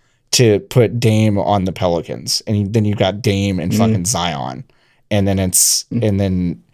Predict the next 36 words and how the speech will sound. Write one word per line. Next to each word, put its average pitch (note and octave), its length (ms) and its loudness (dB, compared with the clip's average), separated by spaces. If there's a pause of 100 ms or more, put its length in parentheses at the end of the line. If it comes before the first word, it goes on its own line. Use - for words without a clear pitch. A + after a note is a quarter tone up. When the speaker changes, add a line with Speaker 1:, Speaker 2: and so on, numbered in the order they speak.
(300)
Speaker 1:
and B2 160 4
Speaker 2:
And A2+ 100 2
then C3+ 80 6
Speaker 1:
then, C#3+ 300 6
Speaker 2:
A G#2+ 40 2
I. A2 200 2 (800)
Speaker 1:
and A#2 220 4
then C3+ 180 6
that A#2 140 4
would A2+ 80 0
be G#2 100 0
pretty, F2 480 -4 (180)
pretty F#2 220 -2
wild. C#2 600 -8 (140)
Uh, - 220 -6 (220)
uh, C3 80 -6
but C#3+ 500 4 (300)
does E3 140 6
he E3+ 60 4
wanna F3 240 6
go D3+ 160 6
to - 160 0
another B2 240 6
mid-market G2+ 560 2
team G2 540 -2 (540)
with, A#2 260 2
like, G#2 240 4
a A2+ 80 0
passionate G#2+ 560 0
fan A2+ 260 2
base? E2+ 320 -2
<laughs> G2+ 200 -4
My E3+ 260 4
guess D#3 280 4
is A2+ 160 0
no. G#2 460 0